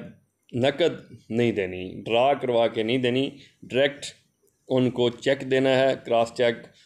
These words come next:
वो अपने अकाउंट में जमा करवाएंगे, फिर कलेक्शन वसूल हो जाएगी। तो उस चेक की कॉपी आपने वाउचर फाइल में उस रसीद के साथ, उसके शनाख्ती कार्ड की कॉपी के साथ आपने उसमें अटैच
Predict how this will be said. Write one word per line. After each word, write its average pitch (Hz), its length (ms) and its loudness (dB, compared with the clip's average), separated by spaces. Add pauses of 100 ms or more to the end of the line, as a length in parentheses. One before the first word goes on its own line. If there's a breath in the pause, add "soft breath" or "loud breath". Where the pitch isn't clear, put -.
(100)
वो 120 120 2
अपने 110 260 0
अकाउंट 123 280 0
में 135 140 0
जमा 135 220 2
करवाएंगे, 131 500 2 (400 loud breath)
फिर 123 160 0 (320)
कलेक्शन 110 420 -2 (480)
वसूल 104 320 -4
हो 127 120 4
जाएगी। 143 340 2 (480 loud breath)
तो 127 140 0
उस 135 200 0
चेक 117 240 -2
की 113 140 -10
कॉपी 110 420 -2
आपने 95 420 -2
वाउचर 98 340 -6
फाइल 101 300 -4
में 113 300 -2
उस 120 200 -6
रसीद 131 340 -4
के 127 140 -2
साथ, 113 340 0
उसके 98 240 -12
शनाख्ती 95 360 -12
कार्ड 95 240 -8
की 101 120 -16
कॉपी 120 320 -2
के 131 120 -2
साथ 117 360 0 (520 loud breath)
आपने 104 400 -2 (140)
उसमें 107 380 -6
अटैच - 520 -8